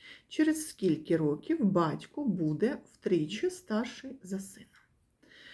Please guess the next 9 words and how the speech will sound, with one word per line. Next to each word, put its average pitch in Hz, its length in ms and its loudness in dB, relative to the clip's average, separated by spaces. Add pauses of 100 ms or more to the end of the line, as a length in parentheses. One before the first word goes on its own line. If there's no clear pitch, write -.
(240)
Приступаємо 170 680 2
до 151 140 -2
виконання, 226 580 0
розв'яжемо 156 600 0
задачу 139 680 -6 (600)
за 180 100 -4
допомогою 262 560 0
рівняння. 147 580 -4 (480)
Нехай 208 540 0